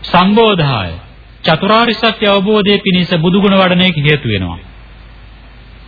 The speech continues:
ඒ ධර්මඥානයේ දියුණු වෙන්නේ. ඈ?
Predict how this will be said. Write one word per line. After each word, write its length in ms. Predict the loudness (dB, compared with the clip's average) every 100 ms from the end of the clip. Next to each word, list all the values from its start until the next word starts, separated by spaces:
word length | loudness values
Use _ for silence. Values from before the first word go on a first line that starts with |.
| -6
ඒ 140 | -2
ධර්මඥානයේ 880 | 2 2 2 2 2 2 2 2 2
දියුණු 280 | 0 2 2
වෙන්නේ. 280 | 2 0 -2 -12 -20 -20 -20 -20 -20 -20 -20 -20 -20 -20 -20 -20 -18 -4
ඈ? 180 | -2